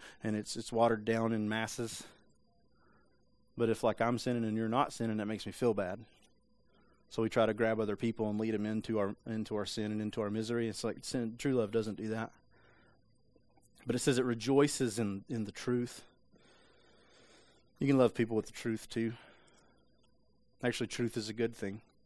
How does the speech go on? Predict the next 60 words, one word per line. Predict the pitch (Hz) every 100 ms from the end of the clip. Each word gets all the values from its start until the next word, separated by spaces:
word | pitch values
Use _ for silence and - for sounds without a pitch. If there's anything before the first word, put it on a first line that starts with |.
| _ _ _ _ _ -
See, | - 139
the | 120
reality | 123 117 123 131 123
of | 117 107
it |
is, | 127 123
if | 110
I'm | 120
about | 117 117
to | 101
fall | - 117 117 117
into | 117 113 120
a | 98
hole | 120 131 123 113
and | 107 107
you | 107
love | 117 131
me, | 117 104
you're | 107
gonna | 107 110
be | 113
like, | 107 107 - -
"Hey, | 113 117
by | 117 113
the | 107
way, | 117 117 107 - - -
there's | 107
a | 98
hole | 127 127 107
in | 95
front | 104 95
of | 92
you." | 87 139 - _ _ _ _ _ _ _ _ _ _ _ 508 _ 508 508 _ _ _ _ _ _ _ _
See, | -
sin | 110 143 135
is | 110
the | 107
same | 120 113
way, | 127 123 107 -
right? | 117 123 - - _ _ _ _ _ _
True | - 147
love | 127 147 139
is, | 113 117 -
"Man, | 127 127 123 123
uh, | 123 117 110 -
I'm | 117 117
afraid | 110 - 139 151 160
for | - 123
you | 110 113 113
that | 107
you're | 113 123
about | 120 -
to |
fall | - - 135 135
into | 127 120
this | 117
trap | - 123 113
of | 113
the |
devil, | 110 127 127 104 110